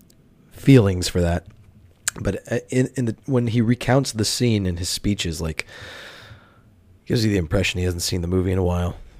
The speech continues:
And you would think, like, once he had integrated this Rocky four reference into his routine, he would, like, he would think, "You know what? I got this great Rocky four analogy I can make. Let me watch the movie again, make sure I don't sound like I don't know what I'm talking about."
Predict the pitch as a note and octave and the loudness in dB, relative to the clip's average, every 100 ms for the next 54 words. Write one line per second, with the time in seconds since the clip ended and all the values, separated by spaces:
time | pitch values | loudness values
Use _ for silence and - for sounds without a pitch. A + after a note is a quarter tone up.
0 | - - _ _ _ _ C3 E3+ E3 G3+ | -20 -20 _ _ _ _ 6 6 8 8
1 | F3+ C3+ A#2 C#3 C3+ A#2+ G#2 B2+ A2+ G#2 | 8 6 6 0 2 2 4 2 0 0
2 | E2 E2 - - _ - G2 - G2+ G2+ | 0 -6 -12 -20 _ -4 -4 0 0 0
3 | F#2+ - A2 G#2 F2+ F#2+ F2+ F2+ F2+ F2+ | -4 0 2 2 0 -4 -6 -6 -4 -6
4 | F2+ E2 - B2+ G2 E2 F#2 F#2 F2 E2+ | -6 -6 -4 -2 -2 -2 -2 -2 -2 -4
5 | E2+ - _ _ - G#2+ F#2 G2+ F#2 B2+ | -4 -8 _ _ -8 -8 -6 -6 -4 0
6 | C#3 B2 C3+ - - - - - A#2+ A#2+ | 4 6 6 4 -6 -20 -20 -6 -2 0
7 | B2+ G#2 - B2+ B2 A#2 A2+ G#2+ - B2 | -2 -4 2 2 4 2 0 -4 0 2
8 | A#2+ G2 E2+ E2+ F#2 F2 E2+ E2 E2 - | 2 0 -2 -4 -6 -6 -6 -8 -8 -12
9 | - - - - C3 B2 A#2 G2 A#2 G#2 | -20 -20 -16 -6 0 2 2 0 0 2
10 | G2 G2 F2+ F#2 F#2+ - G2+ G2+ F#2+ G#2 | 0 -2 -4 -6 -4 0 2 2 0 0
11 | G#2 G2 F2 - _ _ _ _ _ _ | 0 -2 -6 -10 _ _ _ _ _ _
12 | _ _ _ _ _ - F2 F2 F#2 G#2 | _ _ _ _ _ -6 -2 0 2 2
13 | F#2 F2+ A2 G2+ G#2 F2 E2+ D#2 | 2 2 2 2 0 -2 -4 -4